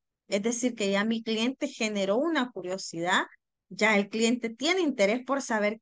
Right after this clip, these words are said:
qué, qué condiciones de pago tiene o qué tipo de productos me está ofreciendo, etcétera, etcétera. Ahí yo puedo darle seguimiento.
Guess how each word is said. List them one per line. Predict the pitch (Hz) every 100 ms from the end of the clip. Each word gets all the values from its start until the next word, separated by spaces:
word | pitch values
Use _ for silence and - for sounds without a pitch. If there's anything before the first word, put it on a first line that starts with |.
| -
qué, | 214 220 262 302 302 294 277 254 -
qué | 269
condiciones | 262 240 226 226 214 208 196
de | 196
pago | - 185 185 190
tiene | 214 208 214 233 240 - -
o | - 214 214 214 208
qué | 226
tipo | 226 220 214
de | 208
productos | 202 202 202 196 - 190 226
me | 226
está | 202 -
ofreciendo, | 196 190 226 240 247
etcétera, | 208 - 226 226
etcétera. | 226 226 196 269 339 _ _ _ _ _ _ -
Ahí | 233 233 226 233
yo | 247
puedo | - 240 226
darle | 208 202 185
seguimiento. | - 160 160 170 -